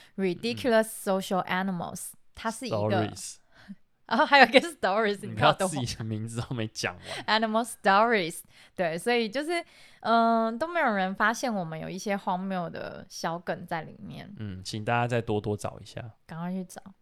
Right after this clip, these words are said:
Speaker 2: 有礼物啦。
Speaker 1: <laughs> 好啦，我们想一下礼物是什么，认真想出来，大家可能就会认真一点，这样子，
Speaker 2: 哦，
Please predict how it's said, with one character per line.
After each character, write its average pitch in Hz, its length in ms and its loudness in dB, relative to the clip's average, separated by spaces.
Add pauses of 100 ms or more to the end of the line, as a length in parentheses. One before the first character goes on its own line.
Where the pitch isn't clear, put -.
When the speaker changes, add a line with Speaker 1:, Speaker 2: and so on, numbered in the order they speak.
(180)
Speaker 2:
有 117 180 2
礼 110 220 -2
物 131 220 2
啦。 101 720 2
Speaker 1:
<laughs> 175 840 -10
好 190 140 2
啦， 185 160 6
我 185 60 0
们 202 160 0
想 196 160 2
一 - 20 -4
下 233 140 2
礼 196 120 0
物 180 100 -4
是 202 120 0
什 185 100 -4
么， - 120 -10
认 254 200 2
真 240 160 4
想 185 220 -2
出 190 220 -8
来， 180 280 -2
大 185 140 2
家 196 100 0
可 202 80 -6
能 165 120 -10
就 175 100 -6
会 185 140 -2
认 170 240 -6
真 160 200 -8
一 165 60 -12
点， - 300 -16
这 160 80 -6
样 - 180 -6
子， - 80 -16
Speaker 2:
哦， - 80 -20